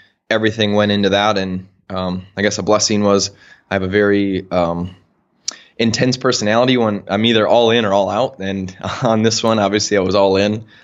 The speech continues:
Let's save my wife. And then that kinda shifted our whole life. And fast forward, my daughter and wife are healthy. My daughter hasn't had anything that we know of other than the dentist, uh, had made a comment, not knowing anything about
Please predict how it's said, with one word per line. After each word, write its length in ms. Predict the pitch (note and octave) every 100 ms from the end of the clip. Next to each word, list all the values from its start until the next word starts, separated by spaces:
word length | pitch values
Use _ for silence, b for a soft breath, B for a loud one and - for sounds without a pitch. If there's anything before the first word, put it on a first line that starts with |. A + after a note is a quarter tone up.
| b
Let's 140 | G2+
save 160 | - G#2
my 140 | G2
wife. 300 | F2+ G2+ A2+
And 80 | F#2+
then 160 | F#2+ F#2+
that 300 | F#2+ F#2 -
kinda 200 | G2 F2+
shifted 360 | - G#2+ G2
our 100 | F#2
whole 140 | G2 G2
life. 360 | F#2 A#2+ -
And 200 | F#2 F#2 - B B B B B B
fast 320 | C3 - -
forward, 400 | A#2+ C3 D3 C#3 B
my 100 | A2+
daughter 720 | G#2+ G#2+ A2 A#2 A#2 A#2 A#2 C3 _
and 220 | G2+ G2+
wife 340 | G2+ A2 A#2 -
are 460 | - F#2+ F#2 F2+ F2+ _
healthy. 420 | - A#2 A#2+ D3
My 120 | C3 G#2
daughter 340 | G#2+ G#2+ G#2+
hasn't 380 | G2 G#2+ G#2+ G#2
had 200 | G#2 G2
anything 960 | G#2 A#2+ C3 C3 - - _ - B2+ A2+
that 120 | F2+
we 160 | A2+
know 340 | G#2 G2 G#2 C3+
of 140 | D#3+
other 240 | - A2+ A2+
than 180 | A2
the 80 | G#2
dentist, 600 | F#2 G2 A#2 C#3 - - - b b b
uh, 240 | G#2 G#2 G#2+
had 140 | A2
made 160 | A2 G#2+
a 60 |
comment, 380 | - A2+ A#2+ A2+
not 200 | A2+ A2+
knowing 280 | A#2 A#2 A2
anything 360 | A2 A2+ A#2+
about 400 | A2+ A2 G#2+ -